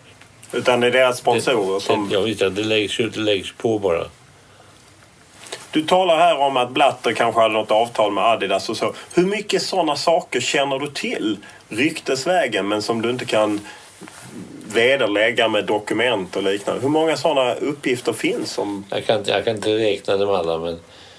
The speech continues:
Speaker 2: men det är oändligt många såna rykten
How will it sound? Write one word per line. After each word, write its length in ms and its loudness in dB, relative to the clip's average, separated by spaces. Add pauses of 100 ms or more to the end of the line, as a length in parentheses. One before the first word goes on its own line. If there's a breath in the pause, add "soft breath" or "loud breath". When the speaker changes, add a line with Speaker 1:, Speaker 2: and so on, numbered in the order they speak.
(200 loud breath)
Speaker 2:
men 260 -6
det 280 0
är 140 0
oändligt 460 -2
många 280 0
såna 300 -2
rykten 540 -8